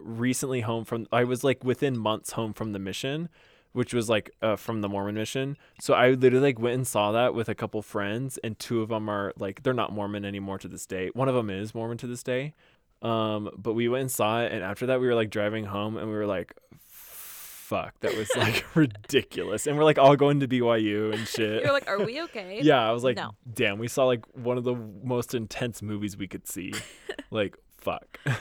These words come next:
Speaker 1: <laughs>
Speaker 2: Yeah.
Speaker 1: Um, so that's Sinister. It's so great. It's, it, it, so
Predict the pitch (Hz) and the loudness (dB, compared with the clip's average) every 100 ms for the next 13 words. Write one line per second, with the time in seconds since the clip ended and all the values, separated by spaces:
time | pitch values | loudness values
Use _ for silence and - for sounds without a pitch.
0 | - 202 - - - 190 170 - 143 143 | 4 4 4 -4 -8 -6 -6 -4 0 2
1 | 139 131 120 _ _ _ _ _ _ _ | 2 0 -6 _ _ _ _ _ _ _
2 | - 165 175 - 139 - 117 110 - 120 | 4 6 6 4 2 4 2 2 0 -4
3 | - 143 123 117 107 107 - 123 - 135 | 2 2 4 0 0 -2 -4 -8 -2 2
4 | 147 156 170 139 156 139 120 | 2 2 0 -2 2 4 4